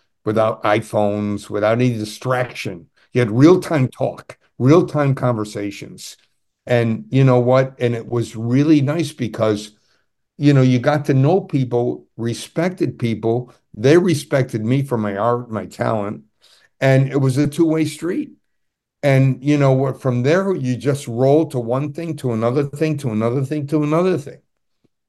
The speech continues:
And that's how, that's how it kind of, you know, mounted up. But in those times, it was a little, it was easier because, you know, people had, the overhead was low. And not only,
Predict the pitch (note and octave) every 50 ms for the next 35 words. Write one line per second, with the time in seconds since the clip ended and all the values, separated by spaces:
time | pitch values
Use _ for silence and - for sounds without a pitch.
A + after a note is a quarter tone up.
0 | _ _ _ _ _ _ - B2 B2 B2 B2+ C3 D3 C#3 - - C#3+ C3+ B2+ A#2+
1 | A#2+ A#2 A#2+ B2 C#3 C#3 - - D#3 D3 C3+ C3+ C3 - - C3+ C3 C3 B2+ A2+
2 | A2+ A2+ _ _ _ _ _ _ - C3+ B2 B2 B2 B2 A#2 A2 A2 A2 A2+ B2
3 | C3+ D3 C#3 C#3+ D3 C#3+ D3 E3+ G3 - - - A#2 A2 - - - _ _ _
4 | - B2+ B2+ C3 C#3+ D#3+ D#3 C#3+ - - D#3+ E3 F3 E3+ D#3+ C#3 D3 C3+ B2 B2
5 | A2+ A2+ - B2 A#2+ A#2+ B2 B2+ B2+ B2+ - - A#2 A#2 A#2+ A#2+ G#2+ - C#3 D3
6 | D#3 D#3 F#3 D#3+ B2 G#2+ G2+ F#2+ F#2 F#2+ A2 G#2+ - A#2 A2 A2 A2 G#2+ - -
7 | - - _ _ _ _ - C#3+ D3 C#3 A#2+ A2 A2+ - - C3+ C#3+ C#3 D#3 C#3
8 | A#2 B2+ B2+ A#2 A2 G#2+ A#2 A2+ A2+ A#2+ C#3 C#3 D3+ D3 C#3 C#3+ C#3 B2+ B2 A2+
9 | - A2+ A2+ G#2+ G#2 G#2 A#2 C#3 D#3 - _ _ _ _ _ _ _ _ _ _
10 | _ _ _ _ _ - B2 A#2+ B2+ B2+ D3 D#3 D#3 C#3+ C3+ A2+ G#2+ G#2